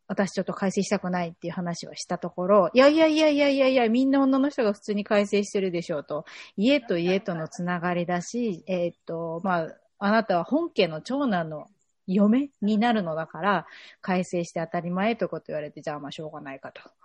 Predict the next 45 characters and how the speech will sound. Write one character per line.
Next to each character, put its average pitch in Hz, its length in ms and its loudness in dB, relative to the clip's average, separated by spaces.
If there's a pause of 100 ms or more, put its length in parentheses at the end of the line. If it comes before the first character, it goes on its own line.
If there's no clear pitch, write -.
(460)
あ 165 140 -14
の、 165 120 -14
私 196 260 -2
そ 196 120 -4
の 196 100 0
時 - 180 -8
知 - 200 -8
識 - 220 -10
も 165 140 -12
ほ 175 80 -6
ぼ 160 140 -8
な 160 120 -12
か 220 120 -6
っ 202 120 -8
た 165 120 -10
の 151 120 -16
で 151 140 -16
で 160 140 -14
す - 120 -16
ね。 160 220 -14 (480)
で、 170 320 -8
い 208 120 0
つ - 100 -18
か 180 120 -4
な 170 140 -6
れ 214 120 -2
る 269 100 -2
か 240 100 -4
な 262 180 0
と 196 100 -6
思 160 120 -8
っ - 40 -12
て - 100 -18
改 156 240 -10
姓 156 160 -14
し - 80 -20
た 226 100 -6
の 202 80 -4
が 147 80 -6
一 - 120 -16
回 - 200 -18
目 - 80 -20
で - 120 -20
す - 140 -16
ね。 175 200 -10